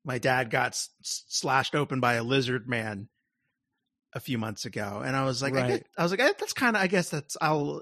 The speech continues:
Speaker 1: I don't know." And I was just kind of looking to give this movie excuses
Speaker 2: <laughs> Yeah.
Speaker 1: for the first, like, hour or
Speaker 2: Um,
Speaker 1: so.
Speaker 2: yeah. But the constant foreshadowing of, like,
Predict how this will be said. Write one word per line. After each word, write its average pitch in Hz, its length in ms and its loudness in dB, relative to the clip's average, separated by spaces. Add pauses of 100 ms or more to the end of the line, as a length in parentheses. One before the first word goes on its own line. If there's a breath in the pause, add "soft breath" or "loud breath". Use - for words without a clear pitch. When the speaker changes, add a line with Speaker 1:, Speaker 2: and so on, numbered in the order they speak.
(120)
Speaker 1:
I 156 100 6
don't 139 120 4
know." 110 260 -2
And 156 160 2
I 165 40 6
was 175 140 4
just 175 120 -6
kind 170 120 6
of 160 100 -2
looking 143 460 -2
to 151 100 -4
give 139 200 -2
this 135 160 -8
movie 117 360 -4 (460)
excuses 104 640 -10 (520 loud breath)
Speaker 2:
<laughs> 220 320 -4
Yeah. 110 360 0 (180)
Speaker 1:
for 147 80 -4
the 127 80 -4
first, 117 200 -6
like, 120 100 -4
hour 110 320 -2
or 107 40 -4
Speaker 2:
Um, 113 60 -8
Speaker 1:
so. - 240 -10 (680)
Speaker 2:
yeah. 113 400 0 (500)
But 180 100 8
the 185 100 8
constant 214 480 2
foreshadowing 156 840 2
of, 120 180 -6
like, 120 280 -2